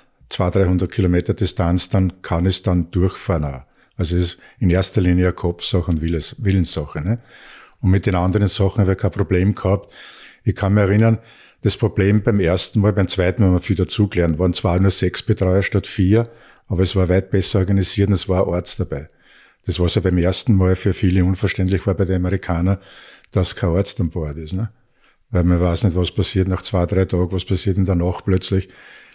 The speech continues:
Wem erreichst, was kannst du machen? Und also von, von Problem vom, vom Radfahrerischen her, und da, das haben die Amerikaner bewundert, wie ich am Radl sitze. Ich mein,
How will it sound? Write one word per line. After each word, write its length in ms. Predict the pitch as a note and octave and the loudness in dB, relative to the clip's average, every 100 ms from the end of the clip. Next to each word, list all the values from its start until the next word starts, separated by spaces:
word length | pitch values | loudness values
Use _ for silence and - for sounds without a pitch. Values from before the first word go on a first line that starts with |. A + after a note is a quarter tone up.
| _ _ | _ _
Wem 200 | F#2+ F#2+ | 0 2
erreichst, 560 | F#2+ F2 F2+ G#2 - - | 4 2 0 0 -4 -2
was 180 | F#2+ - | -4 0
kannst 260 | - - | -2 0
du 40 | - | 2
machen? 320 | - - - - - - - - - _ _ _ | 2 -2 -8 -10 -20 -20 -20 -20 -20 _ _ _
Und 560 | G#2+ G2 G2+ G2+ - - _ _ _ _ - | 2 4 4 2 -2 -14 _ _ _ _ -4
also 200 | G#2 - | 0 0
von, 300 | C3+ A2 G2 | 0 0 0
von 260 | - A2 G2+ | 0 0 2
Problem 460 | G#2 F#2 F#2 A2+ | 0 2 4 4
vom, 300 | A#2 - G2+ | 2 2 2
vom 220 | - F#2+ | 2 2
Radfahrerischen 1300 | F#2+ - G#2+ - - G2+ G#2 - C3+ G#2 F2+ E2+ F#2+ | 2 2 -2 -4 -2 0 0 2 0 2 0 0 0
her, 220 | E2+ E2+ | 2 2
und 100 | E2+ | 0
da, 360 | E2 F#2+ G#2 - - | 2 2 2 -2 -6
das 180 | A2 G2+ | -2 2
haben 80 | |
die 80 | G2 | 2
Amerikaner 480 | G#2 G#2 - F#2+ G2+ | 4 2 0 0 0
bewundert, 540 | F#2+ F#2 G2+ G#2+ F#2+ | 2 2 2 2 2
wie 100 | F#2 | 2
ich 60 | G#2+ | 4
am 100 | G#2 | 2
Radl 300 | G2 F2 G2 | 2 0 0
sitze. 340 | - G#2+ - G#2+ | 0 -2 0 0
Ich 40 | |
mein, 180 | G2+ | 2